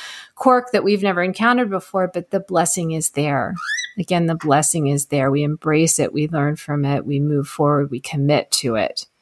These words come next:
And then we're gonna probably find out something pretty remarkable that's really gonna, gonna propel both of us forward and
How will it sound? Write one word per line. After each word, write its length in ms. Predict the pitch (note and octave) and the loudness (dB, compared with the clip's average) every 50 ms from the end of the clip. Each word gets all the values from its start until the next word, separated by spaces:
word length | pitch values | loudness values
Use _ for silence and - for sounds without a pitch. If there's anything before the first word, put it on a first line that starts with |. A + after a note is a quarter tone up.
| _ - - - _ _ _ _ _ _ - | _ -20 -20 -20 _ _ _ _ _ _ 0
And 160 | E3 E3 D#3+ D#3+ | 2 4 4 6
then 280 | D3+ D3 D3 D3 D3 | 4 4 4 2 2
we're 100 | D3 D#3+ | 2 2
gonna 220 | E3 F3 D#3 C#3+ C#3+ | 2 2 2 0 0
probably 720 | - - - - G3+ F3+ E3+ F3+ E3+ D#3 D3 D#3+ C#3 C#3 | -4 -6 0 4 6 6 6 6 4 0 -2 0 0 -2
find 320 | D3+ - - D3+ D3 D3 C#3+ | -2 -2 -2 -2 -2 0 0
out 160 | C#3+ B2+ - | -2 -2 -2
something 400 | - - E3+ D#3 C#3+ - C3+ C#3 | -4 -4 -4 -6 -6 -6 -8 -8
pretty 320 | C#3 - - F3 D#3 C#3+ | -8 -8 -6 -6 -4 -4
remarkable 720 | C#3+ C#3+ C#3 C#3 C3 C3+ C#3+ C#3 - C#3+ D3 B2+ A#2+ C#3+ D#3 - | -4 -4 -4 -4 -4 -4 -4 -6 -8 -8 -6 -4 -4 -4 -6 -6
that's 300 | D#3 D#3 D3+ - - - | -8 -8 -8 -8 -6 -4
really 240 | C#3+ C#3 C#3 C3+ | -2 -2 -2 -2
gonna, 420 | C#3 C#3+ C#3 C3+ C3+ C3+ C#3 D#3+ F3+ - | -4 -4 -4 -4 -4 -6 -6 -8 -12 -12
gonna 320 | _ - D#3+ D3 C#3 C3 C3 - | _ -6 -6 -4 -4 -6 -8 -8
propel 640 | - E3+ C#3+ - - - D3+ C#3+ C#3 C#3 C#3 - _ _ _ - | -10 -10 -10 -6 -2 2 4 4 4 2 0 -4 _ _ _ 2
both 260 | E3+ D#3+ D#3+ D#3+ - | 4 4 2 0 -4
of 80 | E3 | -4
us 260 | - G2+ B2+ C#3+ - - | -4 -2 -2 -2 -4 -4
forward 520 | - - D#3 D3+ D#3 D3+ C#3+ C#3 C#3 C#3+ | -2 -2 -2 -2 0 0 0 -2 -2 -2
and 340 | - - D#3+ E3 E3+ E3+ | -2 -2 -2 -2 -2 -4